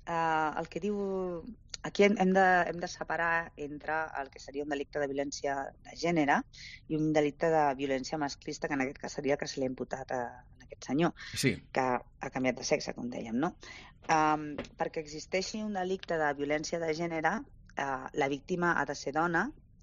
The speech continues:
Speaker 1: i l'agressor ha d'haver sigut, és, ha de ser home, i ha hagut d'haver un vincle, un nexe de, de, de,
Speaker 2: Relació, no?
Speaker 1: d'afectivitat,
Speaker 2: Sí,
Speaker 1: no?
Speaker 2: sí.
Speaker 1: De, no, que no de convivència, eh? Però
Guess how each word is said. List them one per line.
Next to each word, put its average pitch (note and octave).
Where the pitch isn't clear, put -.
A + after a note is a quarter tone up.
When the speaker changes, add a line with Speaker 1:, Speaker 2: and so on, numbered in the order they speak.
Speaker 1:
i F#3+
l'agressor D3
ha D#3+
d'haver C#3+
sigut, C3+
és, C3+
ha C3+
de C3
ser C3+
home, F3
i D#3+
ha D3
hagut D3
d'haver D3+
un D#3
vincle, D3
un C#3+
nexe C3+
de, C#3
de, C3
de, A2
Speaker 2:
Relació, B2+
no? -
Speaker 1:
d'afectivitat, C3+
Speaker 2:
Sí, G#2
Speaker 1:
no? D#3
Speaker 2:
sí. A#3
Speaker 1:
De, D#3+
no, F#3
que D3+
no E3
de F3
convivència, C#3
eh? A#3
Però F#3+